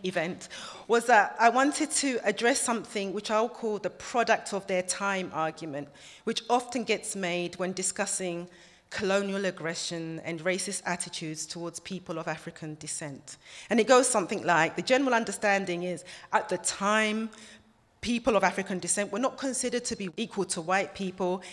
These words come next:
and we can't judge contemporary philosophers and writers and colonial leaders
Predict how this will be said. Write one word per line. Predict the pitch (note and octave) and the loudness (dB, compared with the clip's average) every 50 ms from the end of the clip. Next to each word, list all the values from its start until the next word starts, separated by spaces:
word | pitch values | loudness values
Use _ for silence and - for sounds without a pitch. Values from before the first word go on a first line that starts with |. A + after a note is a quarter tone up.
| - - - | -18 -10 -6
and | F#3 G3 F#3 | -4 -4 -4
we | A3+ | -4
can't | - - A#3+ C4 B3+ A3 D3 E3+ E3 | -4 -2 -2 0 0 0 -2 -6 -2
judge | - G#3+ G#3 G3+ G3 G3+ - - | 2 4 4 4 4 2 -4 -6
contemporary | - G3+ F3 E3+ - - A3 A#3 A#3 - A3 | -6 -6 -6 -6 -6 -4 -4 -6 -6 -6 -8
philosophers | G#3 - - E3 D3+ F3 F#3+ - - F#3 - F#3+ F#3 F3+ F3+ | -8 -8 -6 -4 -4 -2 -2 -2 -4 -4 -4 -4 -2 -2 -4
and | D#3+ D#3 D3 | -4 -4 0
writers | D#3 F#3 F#3 F3+ F3+ - - E3+ F3+ F3 - | 2 2 2 2 0 -2 -4 -2 -2 -2 -2
and | F3 D#3+ | -4 -6
colonial | - - F3 E3+ G3 A3 A#3 A3 G#3 | -8 -6 -4 -4 -2 -2 -2 -4 -4
leaders | G3 E3+ F3 F#3+ F#3 F#3 F3 E3+ | -4 -4 -4 -4 -4 -4 -4 -6